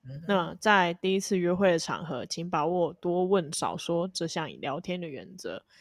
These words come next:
Speaker 1: 嗯。
Speaker 2: 多提问，少说话，针对比较敏感的问题，
Speaker 1: 嗯哼。
Speaker 2: 则可以把握在发问之后，先自行回答你所提出的问题，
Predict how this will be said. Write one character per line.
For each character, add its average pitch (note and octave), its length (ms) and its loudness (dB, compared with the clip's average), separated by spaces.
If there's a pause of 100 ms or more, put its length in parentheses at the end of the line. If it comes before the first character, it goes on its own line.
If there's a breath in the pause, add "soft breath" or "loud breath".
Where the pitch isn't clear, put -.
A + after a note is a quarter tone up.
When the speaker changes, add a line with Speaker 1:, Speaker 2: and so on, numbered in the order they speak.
(140 loud breath)
Speaker 1:
嗯。 C3+ 140 -18
Speaker 2:
多 A#3 180 2
提 E3+ 240 -4
问， G3 360 -2
少 C3+ 240 -6
说 E3 240 -8
话， E3+ 240 -2
针 G3+ 200 -6
对 A3+ 120 -2
比 F#3 80 -14
较 F#3 120 -2
敏 F3 340 -6
感 F3+ 180 2
的 - 80 -8
问 E3 240 -6
题， E3+ 220 -12
Speaker 1:
嗯 E3+ 40 -18
哼。 E3 40 -18
Speaker 2:
则 F3+ 120 -4
可 - 140 -8
以 F#3+ 40 -2
把 C#3 220 -4
握 E3 140 -4
在 E3 280 -4
发 E3 280 -2
问 F3 200 -6
之 E3 160 -10
后， E3 280 -4
先 F#3+ 260 -8
自 G#3+ 140 -4
行 D#3+ 180 -14
回 E3 140 -10
答 D3+ 160 -10
你 D#3+ 120 -10
所 - 220 -12
提 - 160 -14
出 E3+ 160 -10
的 D3+ 100 -6
问 - 200 -10
题， - 200 -20